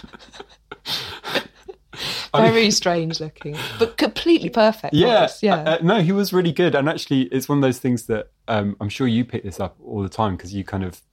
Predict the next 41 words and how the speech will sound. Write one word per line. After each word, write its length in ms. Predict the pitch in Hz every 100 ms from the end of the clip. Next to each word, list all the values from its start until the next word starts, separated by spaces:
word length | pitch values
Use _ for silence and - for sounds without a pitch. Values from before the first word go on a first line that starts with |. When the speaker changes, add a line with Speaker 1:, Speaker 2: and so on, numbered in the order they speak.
| _ _ _
Speaker 1:
pay 160 | - 107
more 160 | 98
attention 420 | 92 - 104 - 90
to 100 | -
singers, 200 | - 190
Speaker 2:
To 60 |
Mick 120 | 185
Hucknall. 340 | 165 - 214 226
Speaker 1:
to 100 | 226
singers 320 | - 120 104
than 160 | - 104
I 80 | 98
do, 80 |
and 100 | 95
you 80 | 98
pay 140 | 113 107
a 40 |
lot 260 | 104 110 92
of 60 |
attention 360 | 90 98 95 -
to 80 | 87
Mick 180 | 92
Hucknall. 440 | - 87 95 90 90 _ - - _ _ 135
It's 180 | 135
interesting 420 | 160 165 156 135 127
when 160 | 120
someone 520 | 110 127 113 107 104 101
can 720 | - 104 98 95 95 95 101
really 340 | 113 107 104 92
sing 520 | - - 113 85 - - _ _ _ _
that 300 | - 104 - - _ _ _
he 100 | -
doesn't, 400 | 214 - 165 - 110
m-, 220 | 110 - -
he 100 | 123
barely 420 | 120 147 151 143
moved. 680 | 113 107 101 90 - - -
Speaker 2:
Mm. 240 | 254 269
Speaker 1:
He 100 | 202
kind 240 | 175 127 123
of, 400 | 113 104 -